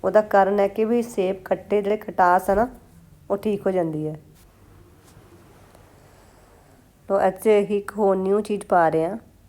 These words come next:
ਜਿਹੜੀ ਹੈਗੀ ਹੈ ਸਾਡੀ ਤਿੱਖੀ ਵਾਲੀ, ਅਸੀਂ ਬਣਾਈ ਹੈ ਘਰ, ਖੁਦ ਬਣਾਈ ਹੋਈ ਹੈ ਚਟਨੀ ਹੈ ਹੈਗੀ ਮਿਰਚਾਂ ਦੀ, ਟਮਾਟਰ ਦੀ। ਇਹਦੀ ਜੇ ਤੁਹਾਨੂੰ ਰੈਸਪੀ ਤੁਹਾਨੂੰ ਲੱਗੇ ਕਿ ਤੁਸੀਂ ਕਿਸ ਤਰ੍ਹਾਂ ਬਣਾਉਣੀ ਹੈ,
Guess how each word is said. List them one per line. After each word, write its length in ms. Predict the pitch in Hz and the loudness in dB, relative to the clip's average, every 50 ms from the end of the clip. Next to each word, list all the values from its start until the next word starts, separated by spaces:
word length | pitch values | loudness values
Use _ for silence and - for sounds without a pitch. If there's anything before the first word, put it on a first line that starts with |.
| _ _ _ _ _ _ _ _ _ _ _ _ | _ _ _ _ _ _ _ _ _ _ _ _
ਜਿਹੜੀ 360 | - 175 165 175 170 190 202 208 | -10 -6 -4 -4 -2 -2 0 0
ਹੈਗੀ 280 | 190 170 165 170 170 | 0 -2 0 0 0
ਹੈ 60 | 185 | 0
ਸਾਡੀ 200 | 190 185 170 175 | 0 -2 -4 -4
ਤਿੱਖੀ 380 | 185 - - 226 - - - 233 | -4 -4 -6 -8 -8 -6 -4 2
ਵਾਲੀ, 260 | 208 214 196 190 202 | 2 4 4 4 0
ਅਸੀਂ 220 | 208 202 - 208 196 | 0 0 -2 -2 0
ਬਣਾਈ 320 | 196 196 185 175 165 170 | 2 2 2 2 2 0
ਹੈ 40 | 180 | 0
ਘਰ, 320 | 180 - 208 196 175 180 - | 0 2 4 4 4 2 0
ਖੁਦ 240 | - - 196 190 202 | -2 -4 -2 -2 0
ਬਣਾਈ 340 | 196 190 202 196 180 175 180 | 0 2 2 2 4 4 2
ਹੋਈ 220 | 180 180 175 170 | 2 2 2 2
ਹੈ 280 | 170 175 180 185 180 - - - - - - - - - | 2 0 0 -2 -6 -14 -20 -20 -20 -20 -20 -20 -20 -6
ਚਟਨੀ 440 | - 185 180 180 - 190 185 190 185 | -4 -4 -4 -2 -4 -2 -2 0 0
ਹੈ 220 | 175 170 175 175 180 | 2 2 0 0 0
ਹੈਗੀ 320 | 185 175 175 185 226 262 - | -2 -2 -2 -2 -4 -4 -6
ਮਿਰਚਾਂ 400 | 208 175 170 - - - 190 175 | -6 -8 -8 -6 -2 0 0 2
ਦੀ, 300 | 175 170 165 208 247 - - - - - - - - - _ - | 2 0 -2 -4 -4 -8 -12 -18 -20 -20 -20 -20 -20 -18 _ -2
ਟਮਾਟਰ 380 | 196 190 175 170 165 170 185 | 0 2 2 2 2 2 0
ਦੀ। 140 | 175 170 196 | 0 0 -2
ਇਹਦੀ 280 | - - 196 180 196 190 | 0 0 0 0 0 0
ਜੇ 100 | 185 185 | 0 0
ਤੁਹਾਨੂੰ 220 | 196 196 190 180 | 0 0 0 2
ਰੈਸਪੀ 360 | 175 180 175 180 - - 208 | 2 0 0 -2 -2 -2 0
ਤੁਹਾਨੂੰ 200 | 202 202 190 180 | 0 2 2 2
ਲੱਗੇ 460 | 175 175 170 175 190 196 196 196 - - - - _ - - - - - _ _ - | 0 0 0 2 2 2 2 0 -4 -12 -20 -20 _ -20 -20 -20 -20 -20 _ _ -10
ਕਿ 60 | 208 | -10
ਤੁਸੀਂ 520 | 196 - 196 - - 226 214 208 208 202 - - - | -8 -8 -10 -4 -2 0 2 2 2 0 -2 -8 -10
ਕਿਸ 120 | - 196 - | -10 -10 -2
ਤਰ੍ਹਾਂ 220 | - 220 214 214 | 2 4 4 4
ਬਣਾਉਣੀ 440 | 196 214 208 208 196 180 180 180 180 | 6 4 4 4 6 4 4 4 2
ਹੈ, 140 | 180 185 | 2 0